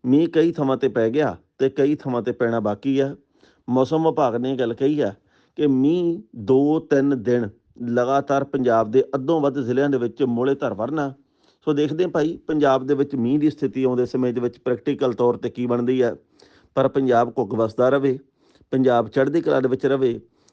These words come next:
ਪੰਜਾਬੀ ਦੁਨੀਆ ਦੇ ਕਿਸੇ ਵੀ ਹਿੱਸੇ ਦੇ ਵਿੱਚ ਗਏ ਚੜ੍ਹਦੀ ਕਲਾ ਦੇ ਵਿੱਚ ਰਹਿਣ, ਇਸ ਗੱਲ ਦੀ ਅਸੀਂ ਕਾਮਨਾ ਕਰਦੇ ਹਾਂ।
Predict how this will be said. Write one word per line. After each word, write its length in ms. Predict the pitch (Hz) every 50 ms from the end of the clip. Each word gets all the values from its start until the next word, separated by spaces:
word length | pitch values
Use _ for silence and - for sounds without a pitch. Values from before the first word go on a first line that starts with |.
| - - -
ਪੰਜਾਬੀ 420 | 147 143 139 135 123 120 147 143
ਦੁਨੀਆ 340 | 120 120 123 127 131 135 131
ਦੇ 80 | 127 135
ਕਿਸੇ 320 | 139 - 160 - - 170 165
ਵੀ 100 | 160 151
ਹਿੱਸੇ 280 | 139 127 - - 131
ਦੇ 100 | 117 127
ਵਿੱਚ 180 | 117 123 - 131
ਗਏ 260 | 110 123 117 120 117
ਚੜ੍ਹਦੀ 300 | 120 131 120 117 135 151
ਕਲਾ 180 | - 139 127 120
ਦੇ 100 | 120 120
ਵਿੱਚ 160 | 123 117 135
ਰਹਿਣ, 300 | 117 120 127 135 123 113 - _ _ _ _ _ _ _ _ _ -
ਇਸ 220 | 151 156 147 -
ਗੱਲ 180 | 117 139 139 135
ਦੀ 120 | 131 139 135
ਅਸੀਂ 160 | 127 - 127
ਕਾਮਨਾ 340 | - 131 113 117 120 127 135
ਕਰਦੇ 360 | - 135 123 123 135 135 131
ਹਾਂ। 140 | 127 123 120